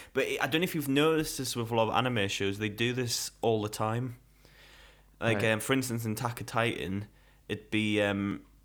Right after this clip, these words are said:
Speaker 1: luckily they don't do it in this show. It's why I like it. But they, they always have m-, massive chunks of exposition where it would kind of zoom into, like, a map or something, and then it would show, like, "Okay,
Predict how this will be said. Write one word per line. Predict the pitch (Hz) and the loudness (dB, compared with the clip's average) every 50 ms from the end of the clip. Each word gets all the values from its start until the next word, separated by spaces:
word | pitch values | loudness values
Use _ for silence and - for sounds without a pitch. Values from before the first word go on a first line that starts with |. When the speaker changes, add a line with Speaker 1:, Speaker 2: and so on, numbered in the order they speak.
| _ - _ _ - _ - _ _ - - - | _ -20 _ _ -20 _ -20 _ _ -10 -4 0
Speaker 1:
luckily | 151 160 - 165 160 | 2 2 2 4 2
they | 139 135 | 4 6
don't | 143 135 123 117 | 6 4 6 4
do | 123 113 110 | 4 4 4
it | 107 - | 2 2
in | 113 | 0
this | 117 - | 0 2
show. | - - 92 | 2 0 0
It's | 92 - | 0 0
why | - 104 101 | 0 2 2
I | 98 | 4
like | 98 101 98 98 98 - | 4 2 2 0 0 -2
it. | - | -6
But | - 101 104 | -4 -2 -2
they, | 110 95 | 0 2
they | 110 117 | 2 2
always | 120 117 | 0 2
have | 127 120 110 98 95 90 - - - - | 2 0 0 0 -4 -10 -14 -16 -12 -8
m-, | 110 110 110 107 92 73 85 113 | -6 -4 -2 -2 -2 -2 -2 -2
massive | 120 117 - - 113 - | -2 -2 -2 -4 -6 -6
chunks | - - 120 117 120 - | -4 -4 -4 -4 -4 -2
of | 113 110 | -2 -2
exposition | 110 - - - 113 98 104 107 - - 123 120 123 120 117 - - - - - - - - - - _ _ _ | -2 -2 -4 -6 -4 -2 -2 -2 0 0 -2 -2 -2 -2 -4 -8 -12 -20 -20 -20 -20 -20 -20 -20 -20 _ _ _
where | - 104 113 110 107 107 107 101 92 - - 92 - - | -2 0 2 4 4 4 4 2 0 -6 -12 -16 -10 -6
it | - 107 | -4 -4
would | 87 107 104 | -2 -4 -4
kind | - - 104 104 104 | -2 -2 0 0 0
of | 101 101 | -2 -2
zoom | 101 110 110 104 107 | 0 0 0 2 2
into, | 107 107 104 - - - 101 95 95 95 98 98 - - - _ _ - | 0 -2 -4 -4 -4 -2 -2 0 0 -2 -2 -4 -8 -14 -20 _ _ -8
like, | 95 95 104 | -6 -6 -2
a | |
map | 101 107 107 - - - | 0 0 0 0 0 -4
or | 110 101 | -6 -4
something, | - - 95 90 87 - - 87 87 95 95 - - - | -4 -4 -4 -6 -6 -8 -8 -8 -8 -8 -10 -10 -10 -8
and | 107 101 | -6 -4
then | 98 | -2
it | 95 92 | -2 -2
would | 73 - | -2 -2
show, | - - 107 | -2 -2 0
like, | 92 90 92 - - | -2 -2 -4 -6 -8
"Okay, | 143 - - 175 131 117 | -6 -4 -2 -2 -2 -2